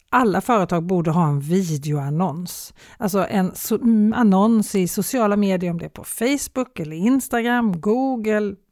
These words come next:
YouTube. Det handlar ju om vad just du har din målgrupp någonstans.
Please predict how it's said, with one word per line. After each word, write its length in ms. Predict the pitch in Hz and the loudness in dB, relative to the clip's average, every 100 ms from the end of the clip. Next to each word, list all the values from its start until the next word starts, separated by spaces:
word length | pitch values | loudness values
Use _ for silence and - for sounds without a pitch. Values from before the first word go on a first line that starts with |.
| - | -6
YouTube. 540 | 190 262 262 - 226 - - _ - | -2 0 -2 -4 -6 -6 -18 _ -6
Det 100 | 190 | 0
handlar 280 | 233 208 | 2 2
ju 60 | 185 | 2
om 120 | 175 | 0
vad 120 | 165 | 0
just 320 | 165 151 - - 165 - | -2 -2 -6 -16 -16 -2
du 380 | 269 202 190 214 _ _ _ | 2 2 0 -6 _ _ _
har 500 | - 190 165 160 143 _ _ _ _ _ | 0 0 2 -2 -6 _ _ _ _ _
din 400 | 180 320 330 220 - - | 2 2 4 2 -2 -2
målgrupp 540 | 220 202 170 165 - | 2 2 0 -4 -4
någonstans. 580 | 165 160 147 143 214 | -4 -2 -2 -2 -4